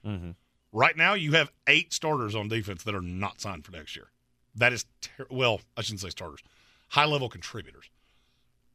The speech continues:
Speaker 2: That's terrifying to me because what was so good about you is your defense would just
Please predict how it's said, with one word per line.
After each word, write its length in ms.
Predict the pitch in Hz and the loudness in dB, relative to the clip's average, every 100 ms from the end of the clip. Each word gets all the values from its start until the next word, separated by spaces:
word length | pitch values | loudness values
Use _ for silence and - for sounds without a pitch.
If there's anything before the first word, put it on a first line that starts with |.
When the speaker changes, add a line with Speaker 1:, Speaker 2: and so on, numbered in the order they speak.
| _ _ | _ _
Speaker 2:
That's 540 | 117 120 113 113 104 - | -18 -14 -6 -4 -2 -4
terrifying 540 | 123 98 - 90 76 | -6 -6 -8 -14 -14
to 120 | - | -14
me 220 | 92 80 _ _ - | -14 -14 _ _ -6
because 280 | 120 120 113 | -2 0 2
what 160 | 143 | 2
was 120 | 131 120 | 2 2
so 160 | 131 | 2
good 240 | 117 139 160 | 4 4 4
about 240 | 127 117 | 4 0
you 160 | 113 123 | 0 -2
is 140 | 113 120 - | -2 -6 -14
your 300 | 151 135 127 | -12 -8 -4
defense 500 | 117 143 156 127 113 | 2 4 6 2 0
would 160 | 110 117 | -2 -4
just 240 | 110 98 | -4 -6